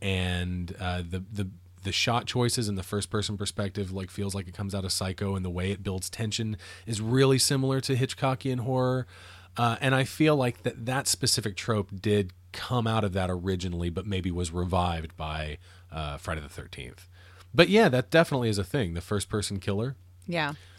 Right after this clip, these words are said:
Speaker 1: Um,
Speaker 2: And it's this method of building tension where, like, you're, you're, they're constantly doing things like, "Oh, it's you." And we don't see who you is, and we're supposed to start guessing about who, who it, who,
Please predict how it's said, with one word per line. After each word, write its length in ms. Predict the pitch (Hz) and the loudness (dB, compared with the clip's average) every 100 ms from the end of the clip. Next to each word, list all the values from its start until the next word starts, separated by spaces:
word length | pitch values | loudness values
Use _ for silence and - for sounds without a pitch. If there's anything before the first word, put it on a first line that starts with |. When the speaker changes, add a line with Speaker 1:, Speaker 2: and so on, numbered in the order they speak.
| - - | -12 -2
Speaker 1:
Um, 360 | 95 95 95 | -2 0 0
Speaker 2:
And 160 | 262 262 | 2 4
it's 160 | 247 - | 2 0
this 180 | 277 269 | 0 4
method 320 | 262 269 247 | 4 6 2
of 120 | 185 | 4
building 380 | 208 208 220 208 | 4 6 4 2
tension 420 | 208 202 202 180 | 2 2 2 6
where, 160 | 170 165 | 8 8
like, 380 | 160 160 - | 8 6 4
you're, 240 | 170 160 160 - - - - 202 170 | 4 4 4 -2 -16 -20 -14 -8 2
you're, 340 | 185 180 175 - - - - - - | 6 8 6 2 -18 -20 -20 -10 -10
they're 300 | 185 185 196 | -8 2 4
constantly 600 | 190 - 202 185 196 180 | 4 4 4 4 -2 0
doing 260 | 165 170 170 | 2 0 0
things 260 | 175 165 170 | 0 2 2
like, 160 | 165 - - - | 2 -2 -12 -2
"Oh, 360 | 269 330 175 - - - | 4 4 4 0 -12 0
it's 280 | 262 262 277 | 2 2 0
you." 680 | 269 330 392 302 180 - - - - - | 4 6 8 8 4 4 -10 -20 -20 0
And 400 | 180 175 170 165 | 4 6 6 4
we 240 | 156 170 160 | 0 0 2
don't 280 | 165 165 - | 2 0 -2
see 220 | 180 160 | -2 0
who 140 | 170 | 0
you 400 | 165 165 170 165 165 | 0 2 4 4 4
is, 440 | 175 175 170 160 | 4 6 4 0
and 200 | 170 165 | 0 2
we're 120 | 165 | 2
supposed 460 | - 175 180 165 - | 0 0 2 0 0
to 60 | |
start 360 | 165 180 151 165 | 0 4 2 2
guessing 500 | 160 156 - 175 170 | 2 2 2 2 2
about 320 | 160 151 151 | 4 4 4
who, 500 | - 170 170 170 170 - - | 4 4 6 6 2 -4 -14
who 320 | - 214 294 185 | 4 6 8 6
it, 180 | - - | 4 2
who, 360 | 214 302 262 | 6 6 4